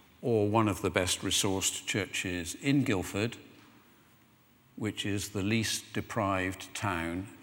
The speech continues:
in the country. That's us. That's this church of five hundred, six hundred people, four congregations, um, our wealth of, uh,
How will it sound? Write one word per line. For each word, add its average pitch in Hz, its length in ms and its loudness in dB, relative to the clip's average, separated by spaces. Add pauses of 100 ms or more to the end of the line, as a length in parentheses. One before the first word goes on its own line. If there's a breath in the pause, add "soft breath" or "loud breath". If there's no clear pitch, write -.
in 90 160 -4
the 90 60 -4
country. - 440 -6 (1040)
That's - 340 -4
us. - 480 0 (160)
That's 123 220 -2
this 156 200 4
church - 380 0
of 90 80 -6
five 104 260 2
hundred, 98 220 0
six - 240 -4
hundred 95 300 -4
people, 110 400 0 (240 loud breath)
four 110 280 2
congregations, 101 1000 0 (420 loud breath)
um, 90 360 -6
our 92 380 2
wealth 104 460 2
of, 92 320 -4 (400 loud breath)
uh, 87 720 -8